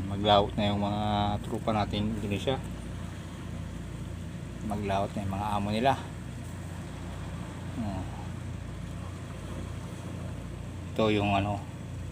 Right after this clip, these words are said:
ito yung nakasambero na yan. Bayaw ni Kapitan yan. Tapos yung isa doon, yung dating amo ni E R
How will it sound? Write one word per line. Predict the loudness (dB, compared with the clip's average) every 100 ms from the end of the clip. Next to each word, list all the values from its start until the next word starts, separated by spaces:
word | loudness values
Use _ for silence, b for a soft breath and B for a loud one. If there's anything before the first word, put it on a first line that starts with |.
| -6 -6 -6 -8 -6 -6 -6 -6 -6 -6 -8 -6
ito | 2 4
yung | 4
nakasambero | 4 4 6 6 6
na | 8 8
yan. | 8 6 -2 -6 -6 -8 -8 -8 -8 -8 -8 -6 -8 -8 -8 -8 -8 -8 -6 0
Bayaw | 4 6 6 4
ni | 2 2 0 0 0
Kapitan | 2 2 2 2
yan. | 0 -4 -6 -6 -8 -8 -8 -6
Tapos | -4 0 2 4
yung |
isa | 2 0
doon, | 2 4 4 2 -4 -6 -6 -8 -8 -8 -8 -8 -8 -8 -6 -6 -6 -6 -6 -6 0
yung | 2 2 2 2 2 2 2 4
dating | 4 4 2 2 2 2
amo | 0 0
ni | 0 0 0 -2 -4 -6 -8 -8 -8 -8 -8 -8 -6 -6 -6 -6 -6 -8 4
E | 6 10
R | 10 8 4 -2